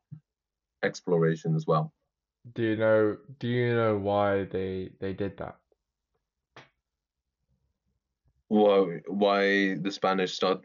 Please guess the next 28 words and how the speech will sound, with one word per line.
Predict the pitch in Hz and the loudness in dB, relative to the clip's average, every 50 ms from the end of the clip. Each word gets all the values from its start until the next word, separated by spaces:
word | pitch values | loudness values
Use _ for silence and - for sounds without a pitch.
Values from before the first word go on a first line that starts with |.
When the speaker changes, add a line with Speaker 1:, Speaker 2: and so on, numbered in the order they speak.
| _ _ | _ _
Speaker 1:
what, | - 95 98 92 87 80 - | -6 0 2 2 2 2 0
Speaker 2:
N-, | 90 | -2
Speaker 1:
Age | 98 117 110 | -2 -2 -2
of | 95 90 | -4 -6
Dis-, | - 95 - - | -6 -8 -8 -4
Dis-, | - 95 87 - - _ _ _ _ - | -6 -6 -6 -6 -14 _ _ _ _ -10
Speaker 2:
No, | 120 113 113 110 107 101 - - | -6 -2 2 2 2 2 0 -2
no, | - 110 113 | -6 -2 2
Speaker 1:
Discovery | 110 107 101 101 101 101 101 101 110 | 4 4 4 4 2 0 2 4 4
and | 110 107 107 | 6 6 6
Speaker 2:
the, | 104 104 101 | 6 4 2
Speaker 1:
stuff? | - - - - | -2 -6 -12 -10
Speaker 2:
the | - 110 - | -8 -4 -2
Ot-, | 120 127 131 131 - 135 | 0 0 0 0 -2 -10
the | 110 - | -10 -6
Ottomans, | - 110 123 117 - - 110 104 95 95 92 92 95 98 - - - - - | -4 -2 -4 -4 -4 -8 -10 -8 -8 -8 -10 -12 -14 -16 -18 -20 -20 -18 -12
like, | - 98 92 92 - - | -10 -8 -8 -8 -8 -6
why | 104 101 98 98 | -4 -4 -4 -4
did | 101 98 92 | -4 -6 -6
they, | 98 98 95 95 92 92 90 90 95 - _ _ _ _ _ _ _ _ _ _ _ - - - _ _ _ - | -4 -4 -4 -4 -4 -4 -6 -8 -12 -16 _ _ _ _ _ _ _ _ _ _ _ -20 -20 -20 _ _ _ -12
like, | 101 95 - - | -10 -10 -8 -6
disrupt | 104 101 98 98 - - 101 90 - - | -6 -6 -6 -8 -10 -8 -8 -8 -8 -10
the | - - | -18 -16
trade | - - 98 95 95 92 - | -14 -10 -8 -8 -8 -8 -8
routes? | 92 90 - - _ - - - - - _ _ _ _ _ _ _ _ _ _ _ _ _ _ _ _ - - - _ - | -10 -12 -12 -14 _ -18 -16 -16 -16 -18 _ _ _ _ _ _ _ _ _ _ _ _ _ _ _ _ -18 -18 -16 _ -4
Speaker 1:
Um, | 107 107 107 107 110 113 113 113 113 113 110 113 113 - - - _ _ _ _ _ _ - 107 101 - - | -2 0 0 2 2 2 2 4 4 4 4 2 2 -2 -6 -14 _ _ _ _ _ _ -14 -14 -12 -6 -2
mainly | 113 113 120 127 135 135 | 0 0 2 2 0 0
because | 120 120 110 - - 117 107 104 101 101 98 98 - - | 0 -2 -4 -4 0 2 2 4 4 4 2 0 -4 -10